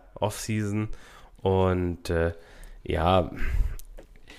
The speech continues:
ich tue mich ja schwer, ich bin ja nach wie vor sehr hoch bei D K, für mich wäre hier spannend, wo der vierundzwanzig First anzusehen ist, also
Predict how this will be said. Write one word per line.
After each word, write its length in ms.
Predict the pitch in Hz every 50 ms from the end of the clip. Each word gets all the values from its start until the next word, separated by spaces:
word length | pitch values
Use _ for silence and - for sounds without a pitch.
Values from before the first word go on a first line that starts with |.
| - - -
ich 120 | - -
tue 120 | - 139 143
mich 200 | 156 139 113 104
ja 100 | 107 101
schwer, 400 | - - 107 107 117 123 123 123
ich 160 | 117 117 -
bin 140 | - 110 110
ja 120 | 107 104
nach 400 | 104 101 92 98 98 104 107 107
wie 60 | 113
vor 300 | 107 - 110 104 90 87 - -
sehr 220 | 98 101 98 98 101
hoch 140 | 117 110 -
bei 160 | - 98 95
D 160 | 95 90 104
K, 400 | 107 - - - 107 104 107 104 - - - - - -
für 220 | - - 98 95
mich 260 | 101 104 107 101 101
wäre 100 | 107 104
hier 160 | 98 101 95
spannend, 540 | 90 - - - 104 104 107 104 104 101 - -
wo 260 | 98 98 92 98 98 98
der 240 | 90 95 92 92
vierundzwanzig 580 | 92 - - - 104 98 - 98 101 92 85 - -
First 580 | - - - 104 104 110 117 - - - -
anzusehen 760 | - - 104 110 107 - 110 104 95 101 104 104 101 104 95
ist, 380 | - 73 92 101 101 - - -
also 420 | - - 95 95 87 90 95 92